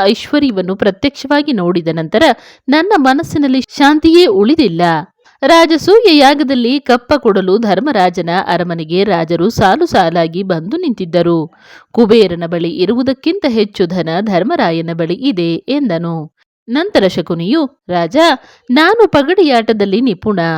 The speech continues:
ಒಂದು ಸಲ ದಾಳ ಹಾಕಿದರೆ ನಮ್ಮ ಗೆಲುವು ನಿಶ್ಚಯ. ಕುಂತಿಯ ಮಗ ಧರ್ಮರಾಜನಿಗೆ ಪಗಡಿಯಲ್ಲಿ ನಿಪುಣತೆ ಇಲ್ಲ. ನೀನು ಅವನನ್ನು ಜೂಜಾಟಕ್ಕೆ ಆಹ್ವಾನಿಸು. ನಾನು ಆಟ ಆಡಿ ಕಪಟ ರೀತಿಯಲ್ಲಿ ಅವನನ್ನು ಸೋಲಿಸಿ ಅವನ ಐಶ್ವರ್ಯವನ್ನೆಲ್ಲ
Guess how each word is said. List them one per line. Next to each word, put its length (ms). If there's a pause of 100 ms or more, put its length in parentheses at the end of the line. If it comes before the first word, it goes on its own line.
(260)
ಒಂದು 320
ಸಲ 240 (160)
ದಾಳ 260
ಹಾಕಿದರೆ 600
ನಮ್ಮ 320
ಗೆಲುವು 340
ನಿಶ್ಚಯ. 460 (500)
ಕುಂತಿಯ 420
ಮಗ 220 (140)
ಧರ್ಮರಾಜನಿಗೆ 880
ಪಗಡಿಯಲ್ಲಿ 600
ನಿಪುಣತೆ 480
ಇಲ್ಲ. 320 (680)
ನೀನು 320
ಅವನನ್ನು 520
ಜೂಜಾಟಕ್ಕೆ 760
ಆಹ್ವಾನಿಸು. 960 (400)
ನಾನು 480
ಆಟ 440
ಆಡಿ 380
ಕಪಟ 400
ರೀತಿಯಲ್ಲಿ 580
ಅವನನ್ನು 460
ಸೋಲಿಸಿ 600
ಅವನ 380
ಐಶ್ವರ್ಯವನ್ನೆಲ್ಲ 880